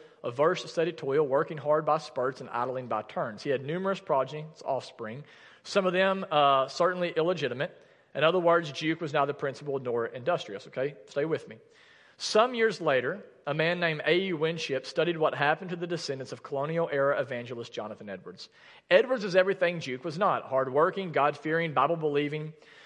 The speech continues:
Winship wrote that Edwards was a godly minister who was credited with igniting the Great Awakening through his sermons. He served for a brief period just before his death as a president of what is now Princeton University.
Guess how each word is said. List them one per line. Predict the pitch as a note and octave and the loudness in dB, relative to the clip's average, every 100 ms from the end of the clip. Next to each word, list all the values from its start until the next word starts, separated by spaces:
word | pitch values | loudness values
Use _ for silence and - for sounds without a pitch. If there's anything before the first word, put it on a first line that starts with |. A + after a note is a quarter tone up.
| - | -10
Winship | C3+ G3 A3 A#3 A3 | 0 0 2 2 2
wrote | F3+ G3 F#3 | 4 4 4
that | D3 | 2
Edwards | D#3+ F#3 F#3 | 2 2 -2
was | D3+ | -2
a | C#3 | 0
godly | D3 D#3 G3 | 4 4 4
minister | F3 D3 C#3+ - D3+ | -2 -4 -4 -4 -4
who | D3+ | -4
was | A#2 | -6
credited | - E3+ F#3 F3+ | 0 2 4 2
with | D3+ | -2
igniting | C#3+ C3+ C#3+ E3 F3+ | -2 0 2 2 0
the | D3 | -4
Great | C3+ C#3 F3 | 0 2 4
Awakening | D#3 D3 C#3+ D3+ C3+ | 4 2 2 -6 -6
through | B2+ | -6
his | B2+ | -6
sermons. | - F3 B2+ A2+ | -2 -2 -2 -6
He | D3+ | -10
served | - - E3+ G3+ G3 | -6 2 4 4 2
for | E3 | -2
a | B2+ | -2
brief | C3+ F#3 G3 | -2 -6 -6
period | - C3+ C3+ C#3 - - - A#2+ | -4 0 0 -2 -8 -20 -20 -4
just | C#3+ D3 | -2 -2
before | C#3+ D#3+ | -4 -4
his | D3 A#2+ | -2 -2
death | C3 B2+ | -2 -2
as | B2+ A#2 | -4 -8
a | |
president | - F3+ C#3 C3 | 0 0 0 -6
of | A#2+ | -4
what | B2+ | -6
is | A#2 | -6
now | B2 A#2 | -8 -8
Princeton | - B2 - A#2 | -10 -14 -14 -14
University. | G#2 G2 F#2 F2+ G2 F#2 | -12 -12 -12 -12 -16 -18